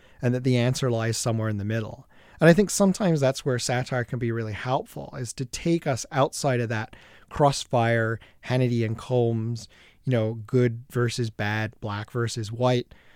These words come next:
you know, sort of binaristic world that we often get thrown into by the news, wherein there's two sides of every opinion. And sometimes, uh, where, uh, satire is, is most effective is when it tells us that there's a third side, or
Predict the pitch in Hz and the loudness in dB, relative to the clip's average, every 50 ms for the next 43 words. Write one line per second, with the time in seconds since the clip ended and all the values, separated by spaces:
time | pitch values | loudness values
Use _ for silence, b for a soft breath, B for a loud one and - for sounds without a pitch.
0 | b b b b - 131 123 117 - - 120 117 98 - _ _ _ _ _ _ | b b b b 0 2 2 2 2 0 -2 -2 -4 -6 _ _ _ _ _ _
1 | - 120 123 131 127 127 123 123 117 - - 120 - - 131 135 139 131 120 113 | 0 2 4 4 4 4 2 0 -2 -4 -8 -10 -4 2 4 6 6 6 6 2
2 | 113 127 131 - 175 139 123 127 123 120 120 - 131 120 117 - - - - 127 | 0 -6 -8 -6 -4 -2 0 0 0 -2 -2 -2 -2 -2 -4 -6 -6 -4 -2 0
3 | 120 120 123 131 151 147 - - 123 113 113 104 107 107 107 113 127 131 127 113 | 2 2 4 4 2 2 2 0 -2 -2 -2 -2 -2 -2 -2 0 2 2 2 2
4 | - - 143 - - b b b b b b b - 131 123 120 117 113 107 110 | 0 -6 -14 -18 -18 b b b b b b b 0 2 4 4 4 2 0 -2
5 | 104 - - - - 156 147 - - 127 113 117 113 113 117 107 120 113 104 110 | -4 -6 -8 -2 0 0 0 2 0 0 2 0 0 -2 -2 -2 -2 -4 -4 -6
6 | 110 107 98 - - 151 147 139 123 - - 127 - b b b b b - 151 | -8 -8 -10 -4 -2 0 0 0 0 -2 -6 -12 -16 b b b b b -2 0
7 | - - 185 180 175 190 170 151 147 135 131 - - - 143 127 123 120 117 - | 4 4 4 6 6 4 4 4 4 2 -2 -6 -4 0 2 2 4 2 0 -4
8 | - 220 143 131 135 143 143 147 147 135 120 117 113 113 104 - - - - - | -6 0 4 6 8 8 8 8 6 4 2 0 -2 -6 -10 -12 -14 -10 -4 0
9 | 135 123 135 - - 143 120 120 113 113 113 117 113 - - - - 127 113 117 | 0 0 0 0 0 0 0 0 -2 -4 -6 -10 -12 -14 -14 -6 -4 -4 -2 -2
10 | 123 120 113 - - 107 - - 139 147 - - 135 113 101 107 107 104 - 127 | -4 -4 -4 -6 -8 -6 -2 0 -2 -2 0 -4 -6 -6 -6 -8 -10 -6 -4 -4
11 | 117 117 - - - 127 120 117 117 117 110 - - 120 - - 117 113 110 104 | -4 -4 -6 -8 -6 -4 -4 -2 -4 -4 -6 -8 -10 -14 -10 -8 -6 -6 -6 -8
12 | - - - 131 - - 143 139 143 - - - 101 101 107 110 113 110 | -10 -12 -12 -12 0 4 4 4 4 2 -4 -8 -8 -8 -10 -10 -10 -12